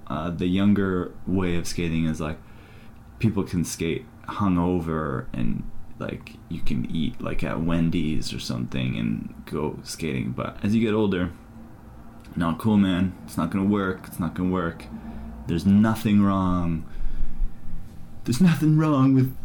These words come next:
clean, healthy living, man. There's nothing wrong with it. It's only gonna help whatever you want, whatever goals you want to achieve in your life.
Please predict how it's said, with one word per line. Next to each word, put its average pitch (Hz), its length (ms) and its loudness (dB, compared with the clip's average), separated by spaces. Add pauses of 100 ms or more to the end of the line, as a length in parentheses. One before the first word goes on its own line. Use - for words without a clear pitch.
(240)
clean, 147 300 4
healthy 131 360 6
living, 113 500 4
man. 113 600 4 (520)
There's - 160 -12
nothing 120 380 4
wrong 117 280 4
with 113 200 0
it. 104 100 2
It's 104 140 -2
only 131 180 6
gonna 117 200 4
help 131 420 -2
whatever 123 520 2
you 131 260 4
want, 120 400 4 (220)
whatever 131 340 2
goals 120 360 4
you 123 140 4
want 127 300 6
to 120 120 4
achieve 123 500 4
in 120 160 4
your 120 220 6
life. 98 460 2